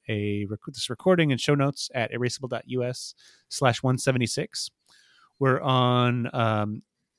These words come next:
we have a Facebook group that is one of the best places, one of the best online communities out there. It is facebook dot com slash groups slash erasable. It's about four thousand-ish people strong. And we're on Facebook, Twitter, and Instagram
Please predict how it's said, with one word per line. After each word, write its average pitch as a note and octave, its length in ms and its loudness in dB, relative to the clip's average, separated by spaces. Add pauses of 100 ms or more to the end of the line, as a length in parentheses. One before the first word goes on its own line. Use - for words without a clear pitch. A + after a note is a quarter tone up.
(160)
we C3+ 80 2
have B2 120 4
a A2 40 -2
Facebook - 380 0
group E3+ 320 4
that C3+ 180 2
is C#3+ 480 2
one D#3 140 0
of D#3+ 80 0
the D#3 60 2
best D#3+ 260 -2
places, E3+ 680 0
one D3 140 0
of - 20 4
the C#3 60 2
best D3 180 2
online D3 240 2
communities D3+ 380 -4
out D3+ 160 -6
there. D#3+ 160 -4
It C#3+ 80 -4
is A2 80 -8
facebook - 400 -6
dot B2+ 160 -6
com C3+ 240 -4
slash - 300 -2
groups - 420 -2 (320)
slash D3+ 320 4
erasable. C3+ 500 0 (160)
It's - 80 -20
about A#2 260 -4
four C3+ 220 0
thousand-ish A#2+ 540 0
people B2+ 240 -6
strong. B2+ 340 -6 (760)
And B2 100 0
we're C3 140 4
on C3 200 6
Facebook, - 400 2
Twitter, D#3+ 220 6
and D3+ 100 6
Instagram D3 560 6